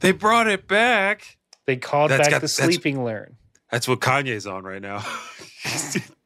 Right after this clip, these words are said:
Speaker 1: I'm not gonna lie. This is, this would be me going camping. I'd, I'd burn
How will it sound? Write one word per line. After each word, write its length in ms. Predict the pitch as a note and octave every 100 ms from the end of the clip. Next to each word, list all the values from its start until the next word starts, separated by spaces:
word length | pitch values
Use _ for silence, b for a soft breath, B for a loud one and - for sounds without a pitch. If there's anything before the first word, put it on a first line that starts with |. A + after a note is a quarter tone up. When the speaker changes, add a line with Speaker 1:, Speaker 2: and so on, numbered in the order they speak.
| _ _ _ _ _ b b b b b b _ _ _ _ _ _ _ _ _ _ _ _ _ _ _ _ _ _ _ _ _ _ _ _ _ _ _ _ _ _ _ _ _ _ _ _
Speaker 1:
I'm 100 | A2
not 140 | A2+
gonna 140 | A2 G2+
lie. 240 | G2+ G2
This 240 | F#2+ A#2+ B2
is, 160 | G#2+
this 220 | - C3 D3+
would 120 | B2+
be 140 | A#2+
me 220 | G#2 G#2
going 300 | F2+ F#2 F2
camping. 480 | D2+ G2+ E2 F2+ E2
I'd, 240 | F2+ A2 A#2
I'd 160 | A2+
burn 340 | A#2 A2 F#2+